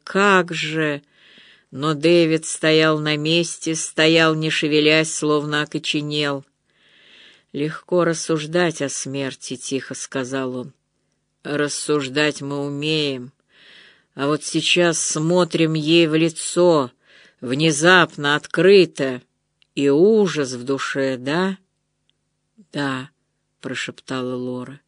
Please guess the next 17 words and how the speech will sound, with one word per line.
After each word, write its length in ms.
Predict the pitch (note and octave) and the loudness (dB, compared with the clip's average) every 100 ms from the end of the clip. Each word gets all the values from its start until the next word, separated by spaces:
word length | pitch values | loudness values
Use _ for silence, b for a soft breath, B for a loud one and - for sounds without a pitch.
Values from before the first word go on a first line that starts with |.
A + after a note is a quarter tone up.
| _ _ _ _ _ _ _ _ _ _ | _ _ _ _ _ _ _ _ _ _
И 160 | - C3+ | -8 -8
Долли 420 | C3+ D3+ F3 E3+ | -2 2 4 4
ещё 320 | E3 D#3 - | 4 2 0
сегодня 540 | D#3+ - D#3 D#3+ D#3 D#3+ | -2 -2 2 2 2 -2
утром 400 | E3 D#3+ D#3+ D#3+ | -2 -2 -2 -2
ничего 400 | D#3+ - D#3 D#3+ | -4 -4 -2 -2
не 160 | D#3 | -2
подозревала, 960 | D#3 D3+ D3+ D#3 D#3 D3 D3 C#3 C3+ C#3 _ B B B B | -6 -6 -6 -4 -6 -4 -6 -6 -10 -16 _ B B B B
и 80 | C#3+ | 2
Анитаху 1080 | D#3+ E3 F3 - F3+ F#3 F3+ E3+ F3 E3 D#3+ b b _ | 2 4 0 0 4 6 6 2 -4 -4 -8 b b _
тогда, 480 | E3 D#3+ D3+ F3 E3 | 0 2 4 6 6
два 340 | D3 D#3 E3+ | 2 2 2
дня 300 | D#3 D#3+ E3 | 2 0 2
назад, 600 | E3 E3 D3+ E3+ E3+ D#3+ | 2 0 2 4 4 2
танцуя 600 | - D#3+ D#3+ - E3+ E3 | 0 0 0 0 4 4
возле 320 | D#3+ D#3 D#3+ | 4 2 0
костра, 760 | D#3+ D#3+ D#3+ - - E3+ E3+ | 0 -2 -2 -4 2 4 4